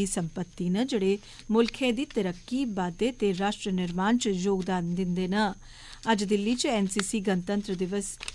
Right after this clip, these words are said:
कैंप बीह् सौ पच्ची च अपने संबोधन दौरान उ'नें आखेआ जे भारत दी संस्कृति गी इक सौ चाली करोड़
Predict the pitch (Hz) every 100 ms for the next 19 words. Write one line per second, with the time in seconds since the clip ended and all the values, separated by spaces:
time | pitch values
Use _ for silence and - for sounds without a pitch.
0 | - - 214 196 233 254 214 202 185 196
1 | 196 - - - 262 269 - - - -
2 | - - - - - - - 240 233 -
3 | 220 220 202 202 - 190 175 185 185 302
4 | 277 214 190 - - - 220 220 180 175
5 | 226 240 294 247 220 - 247 214 185 185
6 | 190 - 190 175 - 190 190 254 247 214
7 | 262 185 - 190 - 208 185 180 208 202